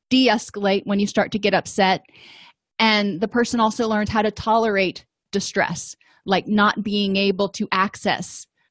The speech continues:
their, their attachment figure. You know, if their attachment figure is in a meeting, you know, it may be two, three hours, maybe a whole day before that person can get back to them.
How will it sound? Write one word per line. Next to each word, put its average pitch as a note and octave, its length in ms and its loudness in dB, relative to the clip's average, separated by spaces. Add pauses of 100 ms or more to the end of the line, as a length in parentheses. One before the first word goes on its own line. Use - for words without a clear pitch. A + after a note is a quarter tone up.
(200)
their, G3+ 360 2
their F3+ 420 2 (360)
attachment G#3 540 0
figure. E3+ 360 -4 (480)
You G#3+ 120 -8
know, B3+ 80 0
if - 180 -6
their C#4+ 120 6
attachment D4+ 480 0
figure C#4 260 2
is C4+ 100 0
in B3 80 4
a A3+ 40 2
meeting, C4 460 4 (460)
you A#3+ 160 2
know, B3 100 6
it A3 200 2
may C4 220 4
be C#4+ 220 4
two, G#3 240 0
three G#3 440 0
hours, F3 580 2
maybe G3+ 240 2
a A3 60 4
whole A3+ 240 0
day G3 420 2
before F#3+ 320 -2
that F#3 160 -2
person G3 340 -2
can E3 160 -6
get F3 160 -6
back F3+ 280 -2
to G3+ 100 -4
them. D#3 220 -6